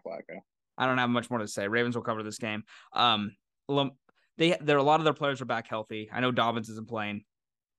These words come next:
Speaker 2: You have Lamar Jackson and, versus the Jets. I don't care about what the Jets bring out there. <laughs> They could, they could bring out, uh, you know,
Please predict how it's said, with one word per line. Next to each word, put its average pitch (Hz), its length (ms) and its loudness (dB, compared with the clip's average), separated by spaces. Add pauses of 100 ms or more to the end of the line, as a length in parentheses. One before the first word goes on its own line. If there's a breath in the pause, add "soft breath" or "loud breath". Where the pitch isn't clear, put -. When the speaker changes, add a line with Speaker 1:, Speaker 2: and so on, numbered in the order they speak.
(380)
Speaker 2:
You 143 100 0
have 139 120 2
Lamar 127 260 4
Jackson 110 580 -4 (640)
and, 107 320 -4 (300)
versus 120 540 -4
the 113 100 -8
Jets. - 420 -14 (360)
I 123 100 0
don't 131 220 0
care 113 160 -4
about 104 200 -6
what 104 120 -8
the 107 60 -12
Jets 104 220 -10
bring 101 180 -10
out 95 140 -12
there. - 220 -12 (360)
<laughs> 170 80 -18 (280 loud breath)
They 127 120 2
could, 123 160 0
they 131 100 2
could 131 160 0
bring 131 160 0
out, 123 180 -2
uh, 110 260 -6 (680 soft breath)
you 117 120 -2
know, 101 240 0